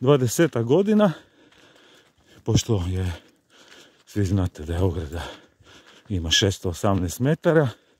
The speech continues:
i da je na pet, šest, sedam, osam, deset mjesta strgana, da je zapravo tih šesto osamnaest metara ograde fali, ne znam,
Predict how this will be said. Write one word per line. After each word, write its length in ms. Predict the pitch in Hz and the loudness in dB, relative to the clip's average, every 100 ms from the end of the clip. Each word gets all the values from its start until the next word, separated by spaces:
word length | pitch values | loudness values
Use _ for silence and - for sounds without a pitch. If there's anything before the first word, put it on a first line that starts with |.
| - - - - _ - | -20 -20 -20 -20 _ -6
i 80 | 139 | 0
da 160 | 135 | 2
je 100 | 135 | 4
na 140 | 135 120 | 4 2
pet, 280 | - 123 | 2 0
šest, 280 | - 117 98 | 0 -2 -2
sedam, 320 | 123 110 101 | -2 -2 0
osam, 260 | 104 - 92 | -4 -4 -4
deset 360 | 107 95 90 - | -2 -4 -8 -6
mjesta 340 | 101 - - | -6 -6 -16
strgana, 540 | - 117 113 117 113 | -4 0 2 2 0
da 120 | 117 113 | 0 0
je 80 | |
zapravo 380 | 104 110 - 98 | 2 0 0 -2
tih 200 | 98 104 | -2 -6
šesto 300 | - 95 - | -4 -4 -4
osamnaest 400 | 101 120 110 98 | -4 0 0 0
metara 360 | 113 110 113 110 | -2 0 2 2
ograde 340 | 117 113 110 | 2 0 -2
fali, 400 | 110 117 110 104 90 _ _ _ _ _ _ _ _ | -2 0 2 0 -4 _ _ _ _ _ _ _ _
ne 180 | - - - | -20 -18 -16
znam, 160 | - | -20